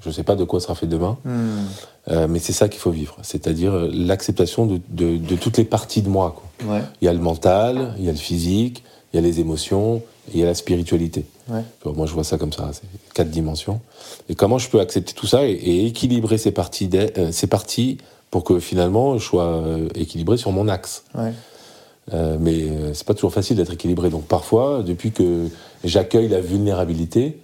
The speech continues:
Speaker 2: Ouais.
Speaker 1: euh, bah, parfois, je, je verse un peu trop dans la vulnérabilité. Et puis, parfois, je reviens et en revenant, bah, je peux repartir un peu trop dans, euh,
Speaker 2: Ça veut
Speaker 1: euh,
Speaker 2: dire quoi, tiens, euh, ça m'inter-, ça m'interpelle, ça, euh,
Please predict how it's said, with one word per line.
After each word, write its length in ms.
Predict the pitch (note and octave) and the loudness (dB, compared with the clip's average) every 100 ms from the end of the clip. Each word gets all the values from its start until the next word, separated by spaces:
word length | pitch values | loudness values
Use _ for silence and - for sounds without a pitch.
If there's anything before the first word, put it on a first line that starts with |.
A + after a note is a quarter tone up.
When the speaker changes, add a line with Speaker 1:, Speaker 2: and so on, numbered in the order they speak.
| - | -6
Speaker 2:
Ouais. 140 | A#2 A2+ - - | -6 -6 -14 -6
Speaker 1:
euh, 160 | E2+ D#2+ | -2 0
bah, 120 | D#2 | 0
parfois, 320 | D2+ D#2 G#2 D#2+ | -2 0 2 2
je, 380 | F#2 D#2+ D2+ | 2 0 -2
je 100 | D2+ | -4
verse 340 | D#2 F2+ G#2+ G2 | 0 0 2 -2
un 60 | |
peu 160 | F2+ A2 | 0 0
trop 240 | - A#2 | 4 2
dans 80 | G#2 | 2
la 80 | F2+ | -2
vulnérabilité. 680 | E2 E2+ F2 F#2+ A2+ A2+ G2 - - - - - | -2 -2 -2 -2 -2 -4 -8 -10 -20 -20 -20 -14
Et 40 | A2+ | -8
puis, 140 | E2 | -4
parfois, 300 | F2 D#2 F#2+ | -2 2 4
je 100 | G#2+ | 4
reviens 360 | F2 D#2+ F#2 B2+ | 2 2 2 4
et 80 | G2+ | 2
en 100 | E2 | 0
revenant, 400 | D#2+ E2 F2+ A#2 | 0 2 2 2
bah, 100 | E2+ | 0
je 120 | D#2 | -4
peux 80 | D#2+ | -6
repartir 360 | D#2+ E2 - F2 | -6 -6 -2 -2
un 60 | |
peu 120 | D#2+ E2+ | -2 -4
trop 280 | - G#2+ A2 | 0 2 2
dans, 380 | E2+ F#2 F2+ | -2 -2 -2
euh, 40 | D2+ D#2 - - - - - A#2 | -4 -8 -16 -20 -20 -20 -14 -6
Speaker 2:
Ça 120 | D3+ | -2
veut 60 | D3+ | 0
Speaker 1:
euh, 40 | |
Speaker 2:
dire 180 | B2+ A2 | 0 -4
quoi, 220 | - A2+ | -2 -2
tiens, 240 | B2 G#2 A#2 | -2 -2 -2
euh, 180 | G2+ F#2 F#2+ - _ _ | -2 -4 -8 -16 _ _
ça 140 | - G2 | -8 -4
m'inter-, 340 | F2+ G2+ G2+ | -4 -4 -6
ça 140 | - F#2+ | -4 -4
m'interpelle, 500 | F#2 G2+ - A#2+ A#2+ | -2 -4 -4 -4 -2
ça, 280 | A2 G#2 | -2 -2
euh, 240 | G2 F2+ | -2 -4